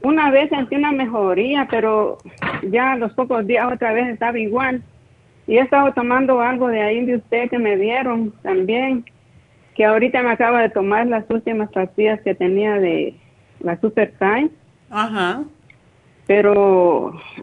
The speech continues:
Speaker 1: yo lo que quiero es que aliviarme de ese dolor que siento en la, ese ardor que siento en la boca.
Speaker 2: ¿Y se te pela la lengua, tú dices? ¿Se te pela la
Speaker 1: Sí.
Speaker 2: boca?
Speaker 1: Sí, se, esa, la pupila que uno tiene en la lengua,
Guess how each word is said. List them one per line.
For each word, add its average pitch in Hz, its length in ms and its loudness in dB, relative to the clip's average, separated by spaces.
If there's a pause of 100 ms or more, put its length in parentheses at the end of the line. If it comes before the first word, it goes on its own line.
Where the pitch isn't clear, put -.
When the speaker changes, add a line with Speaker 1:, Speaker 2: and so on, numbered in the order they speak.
(120)
Speaker 1:
yo 214 180 4
lo 269 160 4
que 202 160 0
quiero 247 240 4
es 240 60 -4
que 190 520 0 (1200)
aliviarme 196 680 0
de 214 80 2
ese 226 140 -2
dolor 196 340 0
que 208 120 -4
siento 214 240 -2
en 214 100 0
la, 170 260 -2
ese 202 200 -2
ardor 185 340 0
que 196 120 -2
siento 190 240 -2
en 202 80 0
la 165 120 -2
boca. 160 400 -8 (240)
Speaker 2:
¿Y 262 100 -4
se 247 180 0
te 233 160 0
pela 233 400 2
la 269 160 2
lengua, 277 480 2
tú 302 100 -4
dices? 311 360 -4
¿Se 285 100 -4
te 254 100 -4
pela 262 280 2
la 247 80 4
Speaker 1:
Sí. 254 60 0
Speaker 2:
boca? 302 460 2 (1120)
Speaker 1:
Sí, 240 180 4
se, 226 240 0
esa, 262 200 4
la 220 180 2
pupila 254 460 2
que 247 80 -2
uno 254 160 2
tiene 247 180 2
en 254 100 0
la 220 100 2
lengua, 269 360 2